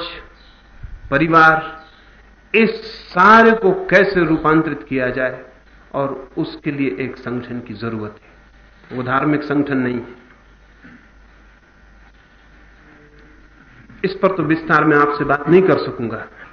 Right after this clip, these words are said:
इस पर तो एक अलग कैंप लेने का विचार चलता है जहां मैं समाज के सारे अंगों को कैसे बदला जाए उस पर अलग से आपसे पूरी बात कर सकूं।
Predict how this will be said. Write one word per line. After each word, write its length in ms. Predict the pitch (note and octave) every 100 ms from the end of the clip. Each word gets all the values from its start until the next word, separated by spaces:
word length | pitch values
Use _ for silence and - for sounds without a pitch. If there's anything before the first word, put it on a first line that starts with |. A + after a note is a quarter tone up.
| - - G3+
इस 100 | -
पर 160 | G#3
तो 120 | G3
एक 180 | F#3+ F#3+
अलग 380 | F#3 G3+ - -
कैंप 220 | F#3 F#3
लेने 260 | F3 F3 F3
का 120 | F3
विचार 400 | D3+ D3+ D#3+ E3
चलता 260 | E3+ E3+ F3
है 140 | D#3
जहां 240 | C#3+ D3+ D#3
मैं 120 | C#3+
समाज 420 | D3 C#3+ D3+ D3+
के 120 | -
सारे 420 | - - C#3+ D3
अंगों 300 | C#3+ C#3 C#3+
को 160 | C#3 C3
कैसे 280 | C#3+ C#3 C3+
बदला 320 | A#2+ B2 A#2+
जाए 200 | A#2 A#2+
उस 180 | A#2+ A#2
पर 180 | B2+ A#2
अलग 260 | B2 C3+ -
से 140 | B2+
आपसे 280 | A2 A2 B2
पूरी 260 | - A#2+
बात 260 | A#2 A#2 -
कर 60 | B2
सकूं। 320 | - -